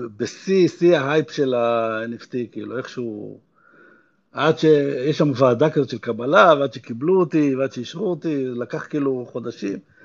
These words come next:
איכשהו התזמון יצא פרפקט, וזו הייתה הצלחה מטורפת, זה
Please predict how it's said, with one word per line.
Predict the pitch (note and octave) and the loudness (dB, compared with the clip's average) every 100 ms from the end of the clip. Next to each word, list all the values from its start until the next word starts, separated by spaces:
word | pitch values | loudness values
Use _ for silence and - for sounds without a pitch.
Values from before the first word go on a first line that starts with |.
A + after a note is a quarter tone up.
| - _ | -20 _
איכשהו | F3 - E3+ | -2 4 4
התזמון | C#3+ A#2+ D#3 E3 | 4 0 0 2
יצא | D3 - D3+ D3 C#3 B2 - | 0 2 4 6 6 4 2
פרפקט, | D#3+ D#3 - G#2 _ _ _ _ _ _ _ - | 0 0 -4 -12 _ _ _ _ _ _ _ -12
וזו | G#2+ | -8
הייתה | A2+ D#3+ D3+ | -2 2 2
הצלחה | - C3+ D3+ | 0 -2 0
מטורפת, | D3 - A#2+ D3+ D3 A#2+ | -2 -2 0 2 2 -4
זה | G#2 | -12